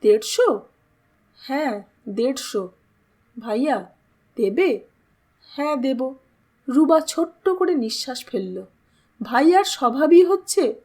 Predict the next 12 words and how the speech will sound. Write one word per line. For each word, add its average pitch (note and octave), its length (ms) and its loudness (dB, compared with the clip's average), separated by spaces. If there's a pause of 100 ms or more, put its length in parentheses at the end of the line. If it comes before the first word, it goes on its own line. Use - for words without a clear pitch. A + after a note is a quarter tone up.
(140)
সব B3 260 -2 (100)
কিছুতেই C4 460 -4
হ্যাঁ G#3+ 240 -6
বলবে। F#3 420 -6 (520)
আজ C4 300 2
পর্যন্ত G4+ 560 2
সে F#4 320 2
কখনো D#4+ 440 0
ভাইয়াকে C4 600 -4
না G#3 340 -2
বলতে E4+ 400 0
শোনেনি। F#3+ 480 -8